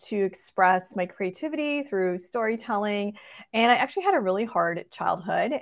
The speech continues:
and my parents split up when I was really young. And I felt like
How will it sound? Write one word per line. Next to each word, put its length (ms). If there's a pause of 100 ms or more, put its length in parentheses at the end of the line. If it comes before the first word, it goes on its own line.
and 300
my 100
parents 600
split 260
up 280
when 100
I 80
was 180
really 240
young. 360
And 220
I 120
felt 400
like 380